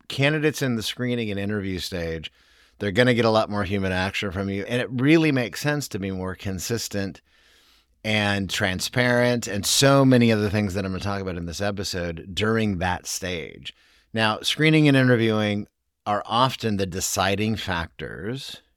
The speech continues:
in making that final hiring decision, right, of who's gonna get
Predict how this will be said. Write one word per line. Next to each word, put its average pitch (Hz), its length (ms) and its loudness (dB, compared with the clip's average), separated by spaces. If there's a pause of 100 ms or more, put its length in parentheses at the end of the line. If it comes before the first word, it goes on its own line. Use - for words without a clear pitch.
(100)
in 95 180 -2
making 92 380 -2
that 92 240 -4
final 92 420 -4
hiring 80 500 -4
decision, 71 500 -10
right, 76 200 -6
of 76 80 -10
who's 98 380 -2
gonna 87 200 -4
get 76 240 -8